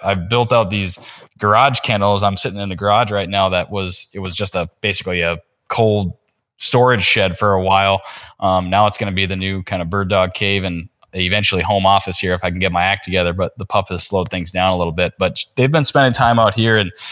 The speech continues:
she just, she's really just, like, fit right into the program. And I have, you know, I found a lot of things with the older dog.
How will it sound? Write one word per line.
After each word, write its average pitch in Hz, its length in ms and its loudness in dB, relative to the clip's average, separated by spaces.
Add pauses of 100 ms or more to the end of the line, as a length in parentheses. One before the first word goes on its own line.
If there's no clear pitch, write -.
(220)
she - 200 2
just, - 460 -2 (280)
she's 208 280 0
really 147 380 2
just, 104 400 -4
like, 95 180 0
fit - 320 -2
right 123 260 2
into 131 180 0
the 95 100 -2
program. 107 520 2
And 95 80 -4
I 104 120 2
have, 117 360 4 (300)
you 117 140 -2
know, 110 40 4
I 113 100 4
found 151 220 2
a 123 40 2
lot 123 160 4
of 113 80 -2
things 113 340 -4 (140)
with 107 160 -4
the 104 100 -4
older 127 220 2
dog. 98 320 4